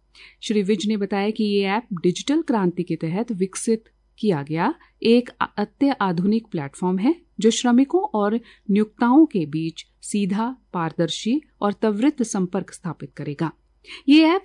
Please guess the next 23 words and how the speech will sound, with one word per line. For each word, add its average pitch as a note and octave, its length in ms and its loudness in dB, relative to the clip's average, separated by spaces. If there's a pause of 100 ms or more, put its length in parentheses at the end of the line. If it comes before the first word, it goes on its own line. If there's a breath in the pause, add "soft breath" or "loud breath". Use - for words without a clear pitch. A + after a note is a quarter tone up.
(120)
हिंदी, A3 480 2
अंग्रेजी F3+ 520 2
और D#4+ 120 -2
पंजाबी G3 600 0
तीन C#4 340 4
भाषाओं F3+ 500 -4
में G3 160 -4
संचालित A3+ 760 -2
किया D3+ 160 -4
जाएगा, D#3 420 -4 (320)
ताकि F3+ 280 0
अधिक F#3+ 360 -2
से F3+ 180 -4
अधिक F#3+ 360 -2
श्रमिक F3+ 480 -2 (260 soft breath)
एवं D4+ 320 6 (280 soft breath)
नियोक्ता B3 520 4
सरलता G#3+ 560 0
से E3+ 240 -4
इसका D3+ 320 -10
लाभ D#3 280 -6
उठा D3+ 220 -10
सकें। D#3 340 -4